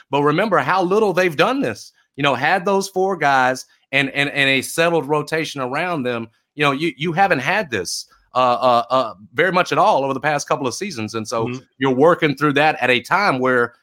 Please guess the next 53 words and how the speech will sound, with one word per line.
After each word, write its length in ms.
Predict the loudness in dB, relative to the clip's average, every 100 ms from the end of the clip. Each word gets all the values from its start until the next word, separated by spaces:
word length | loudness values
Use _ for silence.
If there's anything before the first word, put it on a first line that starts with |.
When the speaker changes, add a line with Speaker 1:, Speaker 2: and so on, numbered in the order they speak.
| _ -6
Speaker 1:
you 120 | 0
got 140 | 0
a 40 | 2
big 160 | 2
old 220 | 2 2 2
target 340 | 2 2 2
on 160 | 0 -2
your 80 | 0
back 280 | -2 -2
'cause, 300 | -4 -6 -8 _ _ _
'cause, 240 | -4 -4 -4
'cause, 340 | -6 -8 -14 -16 -10
'cause 200 | -8 -2
Ja, 260 | 0 2 0
you 80 | -2
know, 200 | -4 -4 _ _ _ -4
you 60 |
know, 140 | -4 -2
Ja 220 | 0 2
helped 220 | 2 -2 -4
put 180 | -6
you 80 | -2
out 200 | 0 0
there 140 | -4 -6
with 140 | -6
the 60 | -6
words 220 | -4 -2
Speaker 2:
Right. 80 | -2
Speaker 1:
about 140 | -4 -6
the 60 |
West. 360 | -6 -6 -8 -12
So, 200 | -12 -14 _ _ -6
uh, 120 | -4 0
it's, 200 | -2 -2
I, 140 | -4 0 0
I 60 | 2
like 240 | 2 2
the 60 | 2
way 120 | 2
you 120 | 2 0
put 180 | 2 2
it. 20 |
It's 100 | 0
kind 160 | -2 0
of 60 |
a 80 | -2
perfect 400 | 0 -2 -2 -6
storm 360 | -6 -2 -2 -4
for 100 | -4
other 240 | -4 -6
teams 320 | -6 -8 -6
right 180 | -4 -4
now 240 | -4 -8